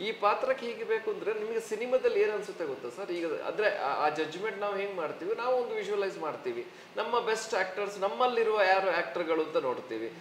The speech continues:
ಆಮೇಲೆ ಅವರಿಂದ, ಅವರನ್ನು ಹಾಕೊಂಡ್ರೆ ನಮಗೇನ್ mileage ಅಂತ ನಾವು ನೋಡ್ತೀವಿ.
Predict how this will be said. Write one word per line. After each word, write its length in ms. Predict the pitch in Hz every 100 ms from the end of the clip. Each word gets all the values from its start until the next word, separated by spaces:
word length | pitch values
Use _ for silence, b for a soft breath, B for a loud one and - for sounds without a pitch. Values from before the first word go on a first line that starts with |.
| B B
ಆಮೇಲೆ 260 | 180 220
ಅವರಿಂದ, 680 | 190 175 240 269 262 247 240
ಅವರನ್ನು 360 | - 359 262 247
ಹಾಕೊಂಡ್ರೆ 460 | 202 - 254 254 240
ನಮಗೇನ್ 520 | 220 233 226 226 180
mileage 380 | 147 135 131 135
ಅಂತ 140 | 139
ನಾವು 280 | 175 190 156
ನೋಡ್ತೀವಿ. 460 | 120 107 113 104